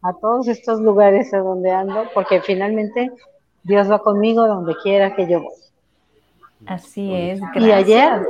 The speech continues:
Speaker 1: hice la lección, la de Dios es la fortaleza en la que confío, y guau, se la recomiendo ampliamente. Denle una buscadita ahí en su libro. Dios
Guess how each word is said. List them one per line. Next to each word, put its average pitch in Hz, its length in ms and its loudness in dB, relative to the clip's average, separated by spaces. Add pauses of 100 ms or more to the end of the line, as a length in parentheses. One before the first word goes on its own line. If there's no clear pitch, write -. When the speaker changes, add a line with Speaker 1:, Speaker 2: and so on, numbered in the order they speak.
(140)
Speaker 1:
hice 247 260 0
la 254 120 2
lección, 208 460 -2
la 226 160 2
de 202 160 0
Dios 202 340 0
es 220 80 -10
la 214 100 -6
fortaleza 190 540 -6
en 220 80 -6
la 202 120 -8
que 180 140 -8
confío, 214 400 0
y 196 120 2
guau, 165 320 2
se 196 100 -6
la 170 120 -2
recomiendo 185 500 -2
ampliamente. 214 560 0 (420)
Denle 220 300 0
una 240 180 2
buscadita 226 600 2
ahí 220 180 4
en 214 100 -2
su 220 120 -6
libro. 185 360 -2 (800)
Dios 226 440 4